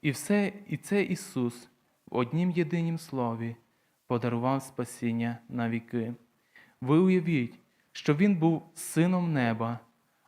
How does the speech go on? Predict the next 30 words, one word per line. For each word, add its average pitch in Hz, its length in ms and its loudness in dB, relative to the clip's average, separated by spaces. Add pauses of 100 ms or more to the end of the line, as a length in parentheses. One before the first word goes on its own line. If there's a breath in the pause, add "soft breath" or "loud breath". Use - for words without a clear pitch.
(100)
а 127 140 2
йому 135 220 2
батько 147 440 -4
навіть 123 500 -2
не 120 140 -2
поміг. 113 420 -4 (720 soft breath)
А 127 160 2
він 185 200 2
страждав 135 680 -2 (300)
за 123 240 0
мене 151 320 2
і 156 160 -4
за 143 140 -4
тебе, 113 560 -4 (600)
а 117 140 -2
він 139 340 0 (220)
тоді 135 320 2
помер 110 540 -4 (300)
за 117 220 -2
людський 117 340 -2
гріх. 117 340 -4 (600 soft breath)
І 139 100 -4
запалилось 165 760 2 (200)
зарево 139 520 2
багряне, 135 680 0 (460 soft breath)
і 131 100 -4
землетрус 180 640 0
піднявся 151 640 0
із 143 240 0
основ. 113 640 -2